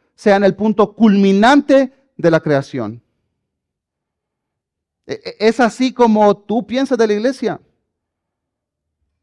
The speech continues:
¿Cuánto amas a la iglesia? ¿Cuánto valoras a la novia del Cordero? ¿Ti-, tienes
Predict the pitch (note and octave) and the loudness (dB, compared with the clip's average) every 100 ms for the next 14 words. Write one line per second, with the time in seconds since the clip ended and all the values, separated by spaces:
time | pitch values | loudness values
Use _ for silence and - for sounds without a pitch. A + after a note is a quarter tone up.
0 | _ _ _ _ _ _ _ _ _ _ | _ _ _ _ _ _ _ _ _ _
1 | _ _ _ _ _ _ _ _ _ _ | _ _ _ _ _ _ _ _ _ _
2 | _ _ _ G#3+ B3 A3 F#3 C4+ A3 F3 | _ _ _ -2 0 2 0 0 0 -2
3 | C#3+ B2+ A#2 - - _ _ _ _ _ | -2 -4 -8 -10 -18 _ _ _ _ _
4 | _ _ _ _ - G#3 A#3+ B3+ G#3+ D#3+ | _ _ _ _ 0 0 2 2 2 2
5 | E3+ D#3+ F#3 C4 C4+ A3 - - F3+ E3+ | 2 2 4 4 4 2 -2 -2 0 2
6 | E3 F3+ A#3+ A#3 G#3 F#3 F3 D3+ D#3+ B2+ | 2 2 0 0 -2 -2 -4 -2 -2 -2
7 | - G#3+ - A#3 B3 C4+ | -2 -2 0 0 0 0